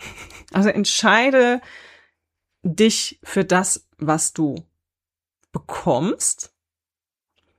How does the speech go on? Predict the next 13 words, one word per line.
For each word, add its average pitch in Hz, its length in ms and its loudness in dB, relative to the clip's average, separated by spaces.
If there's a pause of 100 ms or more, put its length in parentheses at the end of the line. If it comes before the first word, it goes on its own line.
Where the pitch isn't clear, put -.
(1120)
Und 170 180 2
du 156 100 -2
wirst - 320 -4 (100)
immer 240 240 4
das 185 300 -2
bekommen, - 720 -6 (120)
was 165 260 -6
du 170 320 -8 (640)
aussuchst - 840 -4 (480)
oder 123 180 -8
was - 140 -10
du 160 240 -4
wählst. - 640 -4